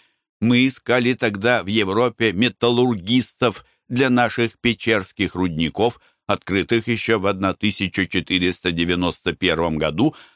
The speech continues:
но едва ли уже не бесполезных за неимением людей, искусных в горном деле. Посылая к императору в одна тысяча пятьсот девяносто седьмом году дворянина Вильяминова,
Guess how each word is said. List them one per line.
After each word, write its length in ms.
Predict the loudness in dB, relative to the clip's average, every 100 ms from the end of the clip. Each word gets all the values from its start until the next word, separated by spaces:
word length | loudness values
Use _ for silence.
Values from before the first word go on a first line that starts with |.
| _ -2
но 120 | 0
едва 460 | 2 0 0 0
ли 100 | 0
уже 360 | 2 2 0 -2
не 180 | 0 0
бесполезных 840 | 0 -2 -2 0 0 0 0 -2
за 200 | 0 0
неимением 840 | 2 2 2 2 0 2 2 2 2
людей, 460 | 2 0 0 2
искусных 720 | 0 0 -2 0 0 -2 -4 _
в 100 | -2
горном 520 | 2 2 2 0 0
деле. 420 | 0 0 2 0 -2 _ _ _ _
Посылая 720 | -2 0 0 2 2 2 2 0
к 120 | -2
императору 760 | -2 0 2 2 0 0 2
в 60 | 0
одна 240 | 0 -2
тысяча 480 | 0 -2 0 0 -2
пятьсот 420 | -2 -2 -2 0
девяносто 600 | 0 0 0 -2 -2 -6
седьмом 440 | -4 -2 0 0 0
году 400 | 0 0 -2 -4 _ -4
дворянина 640 | 0 2 2 2 2 0
Вильяминова, 960 | 0 -2 0 0 0 0 0 0 0